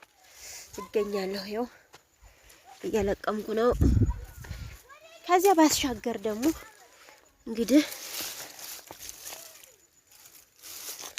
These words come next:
እንደምታዩት ሌላ ምን አለ መሰላችሁ? ከበቆሎና ከቲማቲሙ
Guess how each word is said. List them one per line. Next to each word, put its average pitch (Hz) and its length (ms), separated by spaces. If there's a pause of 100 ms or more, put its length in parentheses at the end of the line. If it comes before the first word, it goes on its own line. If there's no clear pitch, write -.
(680)
እንደምታዩት 233 800 (1400)
ሌላ 277 340
ምን 269 220
አለ 226 280
መሰላችሁ? 214 680 (920)
ከበቆሎና 202 880
ከቲማቲሙ - 520